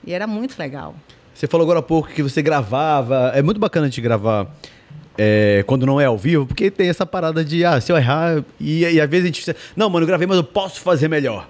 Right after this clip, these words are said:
Speaker 2: né? Tem muito disso. E a primeira vez ao vivo ali?
Speaker 1: Foi desesperadora, né?
Speaker 2: A gente
Speaker 1: Porque
Speaker 2: sabe
Speaker 1: a,
Speaker 2: que é.
Speaker 1: porque a agenda, né? Eu ainda tava apresentando a agenda cultural quando eu fiz meu primeiro ao vivo. Tinha essa parte só assim de ler as cabeças, né? E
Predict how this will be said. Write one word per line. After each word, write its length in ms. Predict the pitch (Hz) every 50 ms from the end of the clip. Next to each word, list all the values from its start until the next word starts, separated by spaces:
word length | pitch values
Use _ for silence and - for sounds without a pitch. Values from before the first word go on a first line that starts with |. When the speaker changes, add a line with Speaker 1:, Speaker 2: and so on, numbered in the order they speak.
| -
Speaker 2:
né? 140 | - 113 139 143
Tem 140 | - 143
muito 180 | 143 160 165 175
disso. 260 | 123 120 120 110 - - - - - - - _ -
E 140 | - 180 190
a 60 | 185
primeira 280 | 143 160 180 190 190 170
vez 220 | 147 165 160 147 180
ao 100 | 180 175
vivo 540 | 151 139 113 107 113 120 117 107 90 98 104
ali? 260 | 92 85 85 80 69 - - - - - - - - - - - - _ _ _ _ - - - _ _ _ - -
Speaker 1:
Foi 120 | - 170 156
desesperadora, 920 | 135 160 151 147 160 - - 170 151 151 180 196 214 170 143 135 139 139
né? 240 | 139 139 135 135 143 - _ - - - -
Speaker 2:
A 40 |
gente 100 | 90 87
Speaker 1:
Porque 160 | 85 185 165 143
Speaker 2:
sabe 120 | 151 202
Speaker 1:
a, 100 | 202 196
Speaker 2:
que 60 | -
é. 240 | - - 95 80 76 - - - -
Speaker 1:
porque 260 | 220 202 - - 277
a 120 | 294 302
agenda, 680 | 226 180 151 139 165 185 196 202 196 156 156 151 139 127 - 139 - _
né? 340 | 143 156 160 170 185 202 -
Eu 100 | - 180
ainda 140 | 175 165 170
tava 220 | 165 - 175 180 190
apresentando 460 | - 185 180 170 175 156 175 165 165
a 20 |
agenda 220 | 160 160 165 156 156
cultural 540 | - 180 165 - 190 190 180 160 156 170 175
quando 140 | - 185 170
eu 40 |
fiz 160 | 165 - 170 160
meu 140 | 170 165
primeiro 280 | 160 175 160 156 156 165
ao 100 | 180 208
vivo. 320 | 185 165 170 190 208 202 302 - - - - -
Tinha 240 | - - - 311 269
essa 200 | 247 240 247 240
parte 280 | 240 - 202 190 208 - -
só 100 | - 220
assim 220 | 226 226 220 185
de 100 | 165 185
ler 140 | 170 175 170
as 100 | 175 -
cabeças, 680 | - 254 247 240 254 262 277 330 359 339 - 285 240 226
né? 240 | 220 226 233 247 247
E 260 | - - 180 170